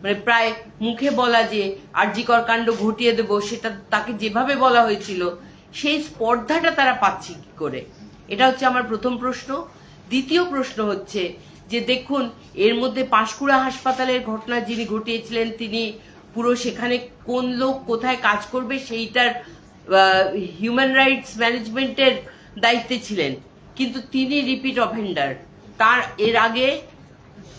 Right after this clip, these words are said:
তার জাহির মল্লিকের নামে এর আগে কিন্তু অভিযোগ ছিল। এসএসকেএম এ যে ঘটনা ঘটেছে সেটা তো সবাই দে-, ভাবছে যে কি করে দালাল চক্রটা এরকম হয় যে একজন ডাক্তারের পোশাক পরে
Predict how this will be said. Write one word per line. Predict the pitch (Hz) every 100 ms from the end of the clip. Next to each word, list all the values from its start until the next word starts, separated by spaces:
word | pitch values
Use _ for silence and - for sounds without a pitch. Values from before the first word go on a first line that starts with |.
| - - -
তার | 214 226 -
জাহির | - 214 269 254
মল্লিকের | 254 254 254 240
নামে | 233 240
এর | 247 202 202
আগে | 208 208
কিন্তু | 226 233 226 - 269 330 - - - - -
অভিযোগ | 220 247 247 - -
ছিল। | 233 175 127 117 - - - - - - -
এসএসকেএম | 240 330 349 - 330 320
এ | 311
যে | 247 277
ঘটনা | 220 247 226 247
ঘটেছে | 220 233 233 - 262 277 - -
সেটা | - 240 269
তো | 302
সবাই | 285 233 220 269
দে-, | 240 254 185
ভাবছে | 226 233 285
যে | 247 262 247 - - - - -
কি | 269
করে | - 311 320
দালাল | 247 233 254 277
চক্রটা | 277 269 285 277
এরকম | 269 254 254 277
হয় | 254 277 277
যে | 240 262 240
একজন | 202 208 247 226
ডাক্তারের | 190 - - 302 320
পোশাক | 247 269 233 220 -
পরে | 175 151